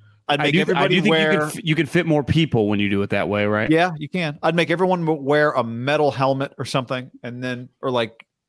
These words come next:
Speaker 1: give every seat, like, its own little thing they could yell through.
Speaker 2: Yeah.
Speaker 1: And, um,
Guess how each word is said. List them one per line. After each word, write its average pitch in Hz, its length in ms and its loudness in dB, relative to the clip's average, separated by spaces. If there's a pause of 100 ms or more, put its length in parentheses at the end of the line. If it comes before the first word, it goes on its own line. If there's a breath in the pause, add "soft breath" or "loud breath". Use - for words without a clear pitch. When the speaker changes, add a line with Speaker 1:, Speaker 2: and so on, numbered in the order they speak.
(140)
Speaker 1:
give 156 140 2
every 143 280 0
seat, - 300 -2
like, 120 160 -2
its 107 100 -10
own 120 200 -2
little 117 300 0 (380 soft breath)
thing 127 200 -2
they 120 100 0
could 117 160 -6
yell 110 240 0
through. 117 360 -2 (580 soft breath)
Speaker 2:
Yeah. 107 200 0
Speaker 1:
And, 120 240 0
um, 113 300 0